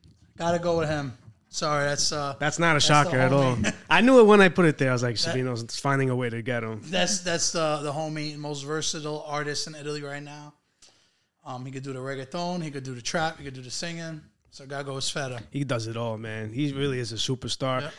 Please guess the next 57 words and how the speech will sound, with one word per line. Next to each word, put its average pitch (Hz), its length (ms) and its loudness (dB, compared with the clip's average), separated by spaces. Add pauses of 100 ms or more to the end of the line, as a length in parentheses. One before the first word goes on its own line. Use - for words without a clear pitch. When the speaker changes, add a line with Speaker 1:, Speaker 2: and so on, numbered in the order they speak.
Speaker 2:
And 147 160 0
that's 170 140 4
not 196 140 4
even 156 180 4
a 139 60 4
reach, 135 400 0
too. 143 160 -2
Speaker 1:
And 233 100 6
Speaker 2:
I 254 60 8
Speaker 1:
he's 254 140 6
a 214 80 4
friend 240 340 2
of 190 100 2
ours, 196 420 6
a 165 60 -4
friend 190 220 -6
of 180 80 -4
the 165 60 -6
podcast. 170 800 -6 (560)
Um, 143 180 -6
we 147 80 -4
have 151 180 0
some, 139 380 -4 (180)
some 156 280 -8
works 165 320 -2
coming 165 260 -8
with 160 160 -8
him. 165 320 -6 (640)
And, 147 280 -6
uh, 139 240 -6 (240)
if 139 120 -6
I 180 80 0
didn't 208 300 -2
pick 190 180 -8
him, 160 140 -8
it 156 40 -8
would 151 100 -8
just 143 180 -8
be 151 120 -8
wrong. 147 380 -6 (140)
Speaker 2:
Yeah. 110 380 -8
Speaker 1:
Maybe 247 180 4
if 233 80 2
these 220 160 0
other 214 280 4
guys, 170 280 0
we 165 80 -4
worked 185 300 2
with 139 100 -6
them, 139 260 -2
I'll 147 120 2
give 160 160 4
'em 160 60 4
a 156 60 2
Speaker 2:
<laughs> - 140 2
Speaker 1:
shot, 160 320 8
but 139 200 -4